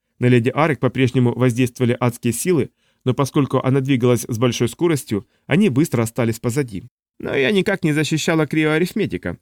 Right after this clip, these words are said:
заметил Пинки. «Да, никак. Но леди Арек говорила, что гидеоновы камни тоже обладают некоторыми теплозащитными свойствами. В сочетании с аварийной системой жизнеобеспечения скафандра и его амортизационными качествами,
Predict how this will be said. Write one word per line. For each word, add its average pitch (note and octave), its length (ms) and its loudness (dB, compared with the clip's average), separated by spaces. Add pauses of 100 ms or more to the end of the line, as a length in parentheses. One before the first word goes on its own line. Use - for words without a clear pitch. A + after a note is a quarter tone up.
(100)
заметил B2 360 2
Пинки. F#2+ 480 -6 (500)
«Да, G#3 220 2
никак. - 480 -2 (240)
Но C3 120 6
леди C3 260 4
Арек D#3+ 240 2
говорила, C3 400 2
что - 160 -4
гидеоновы B2 540 2
камни E3+ 380 0 (240)
тоже D#3+ 240 2
обладают B2+ 640 0
некоторыми B2 520 2
теплозащитными B2 760 -2
свойствами. G2+ 640 -6 (500)
В - 40 -20
сочетании C3 460 4
с - 100 -6
аварийной C3 460 2
системой B2+ 440 2
жизнеобеспечения B2 800 0
скафандра A#2 600 -2 (200)
и C3 100 0
его B2+ 280 4
амортизационными B2 880 2
качествами, A2+ 680 -4